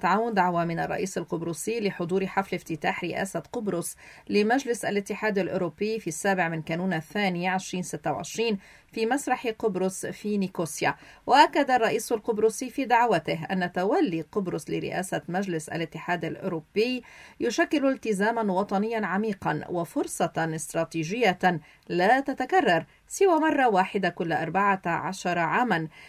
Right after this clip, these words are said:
لتعزيز التعاون الدولي الأوسع وتسليط الضوء بشكل فعال على الدور الحيوي الذي تجسده منطقتنا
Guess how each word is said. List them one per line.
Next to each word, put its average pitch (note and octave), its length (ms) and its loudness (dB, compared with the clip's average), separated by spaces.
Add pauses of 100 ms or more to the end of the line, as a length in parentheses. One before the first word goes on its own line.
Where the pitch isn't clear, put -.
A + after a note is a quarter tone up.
(120)
لتعزيز G#3+ 520 2
التعاون G#3+ 520 4
الدولي F3 480 0
الأوسع F#3+ 680 2
وتسليط E3+ 640 -4
الضوء F#3 460 4 (400)
بشكل G#3 520 2
فعال A3 460 6
على A3 280 4
الدور G#3+ 580 0
الحيوي A#3+ 640 -2 (460)
الذي F3+ 400 2 (180)
تجسده E3 760 0
منطقتنا F3+ 760 0